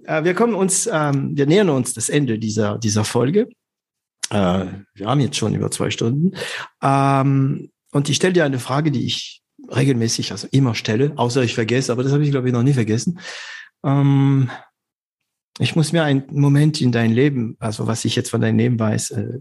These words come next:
picken. Also ich nehme traditionell mal nach deinem Studium.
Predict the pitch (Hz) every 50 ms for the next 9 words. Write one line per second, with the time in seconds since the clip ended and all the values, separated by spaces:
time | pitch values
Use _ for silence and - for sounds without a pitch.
0 | - - - 170 170 135 135 135 120 110 104 104 101 117 135 - - 117 - -
1 | - - 151 - _ _ - 113 113 110 107 104 107 107 - - - 156 156 147
2 | 143 - - 131 127 131 131 127 123 127 131 135 135 139 - 131 110 107 - -
3 | 135 127 147 165 214 - -